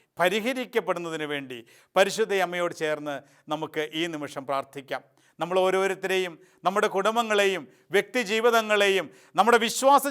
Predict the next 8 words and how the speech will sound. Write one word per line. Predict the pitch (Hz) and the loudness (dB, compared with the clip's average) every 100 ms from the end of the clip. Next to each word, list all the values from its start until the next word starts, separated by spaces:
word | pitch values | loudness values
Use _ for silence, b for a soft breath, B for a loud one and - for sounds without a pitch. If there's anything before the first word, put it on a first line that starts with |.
| 220 | -2
ജീവിതത്തെയും | 220 214 208 196 165 - b b - | 0 0 0 0 0 -6 b b -8
സ്വർഗം | - 196 208 233 240 226 | 2 2 4 4 4 2
ലക്ഷ്യമാക്കിയുള്ള | 214 - 269 240 226 202 214 202 165 B B 180 | 0 0 4 4 4 0 0 4 2 B B -2
നമ്മുടെ | 196 185 220 | 0 0 2
ഈ | 240 | 4
ലോക | 233 208 196 | 4 4 2
യാത്രയെയും | 180 - 208 196 180 170 143 b b b 143 | 0 0 -2 0 0 -2 -8 b b b -4
പരിശുദ്ധ | 170 208 220 202 | -2 0 -2 2